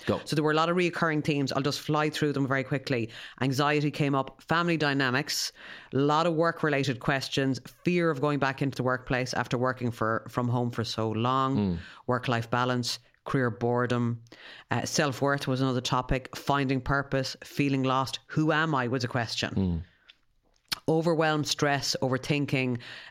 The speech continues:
Speaker 2: um, you know, financial issues, relationship, procrastination, building confidence, time management.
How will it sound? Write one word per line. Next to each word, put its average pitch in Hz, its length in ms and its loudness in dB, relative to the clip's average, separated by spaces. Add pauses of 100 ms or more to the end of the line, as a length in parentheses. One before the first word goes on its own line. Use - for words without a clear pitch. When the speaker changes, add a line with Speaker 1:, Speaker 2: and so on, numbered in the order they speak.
Speaker 2:
um, 120 960 2
you 123 100 0
know, 120 160 0
financial 127 600 0
issues, 120 460 0 (140)
relationship, 113 600 0 (180)
procrastination, 113 960 -2 (300)
building 180 280 2
confidence, 139 460 0
time 196 280 0
management. 147 460 2